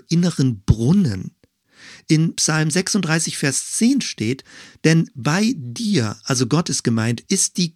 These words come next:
Quelle des Lebens und in deinem Lichte sehen wir das Licht." Es geht um lebendiges Wasser. Jesus redet ja davon, von lebendigem Wasser und damit ist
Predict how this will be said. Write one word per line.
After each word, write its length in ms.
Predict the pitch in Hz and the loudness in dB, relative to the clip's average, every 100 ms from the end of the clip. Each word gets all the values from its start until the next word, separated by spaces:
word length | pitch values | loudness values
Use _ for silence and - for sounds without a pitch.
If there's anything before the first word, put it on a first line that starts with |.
| - | -12
Quelle 500 | - 143 254 269 135 | -6 -2 0 0 -2
des 280 | 220 - | -2 -2
Lebens 600 | 190 220 262 101 98 - - _ - - | -2 -4 -4 -8 -10 -12 -14 _ -20 -2
und 180 | 156 - | -2 0
in 200 | 147 120 | -2 0
deinem 500 | 135 170 165 170 - | 2 4 2 0 -4
Lichte 680 | 131 135 - - 151 151 - | 0 0 0 -2 0 0 -4
sehen 480 | 117 107 123 127 110 | -4 -2 0 0 0
wir 120 | 113 | -2
das 280 | 113 107 - | -2 -4 -4
Licht." 420 | 101 98 - - _ _ _ - - - | -8 -10 -16 -20 _ _ _ -20 -12 -4
Es 140 | 156 | -2
geht 220 | 113 - | 0 -2
um 220 | 156 165 - | 0 0 0
lebendiges 760 | 131 127 135 175 160 139 131 - | 0 2 2 2 0 0 -2 -2
Wasser. 340 | 135 - 104 | -4 -6 -8
Jesus 400 | - 156 180 170 | -4 -2 0 0
redet 280 | 139 120 113 | 0 -2 -2
ja 80 | 117 | -4
davon, 340 | 110 - 131 | -4 -4 -4
von 180 | 143 123 113 | -2 -2 -2
lebendigem 560 | 110 135 196 190 123 | -2 0 0 0 0
Wasser 300 | 127 147 175 | 0 2 0
und 120 | - | -2
damit 240 | 143 139 139 | -2 -2 -2
ist 220 | 135 - | -2 -4